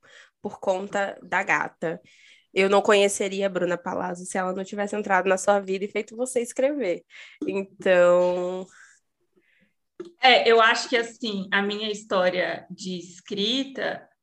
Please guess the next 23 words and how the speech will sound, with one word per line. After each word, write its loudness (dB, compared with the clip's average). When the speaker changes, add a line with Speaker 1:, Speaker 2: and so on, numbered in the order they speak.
Speaker 2:
é, 0
tem -6
muita -4
leitora -4
que, -10
minha -4
que -10
fala, -6
né? -2
Nossa, -2
eu 4
acho 0
que -10
tem 0
du-, -2
assim, 0
fala 0
assim, -6
"Meu -2
Deus, 0
você 0
é -2
obcecada -4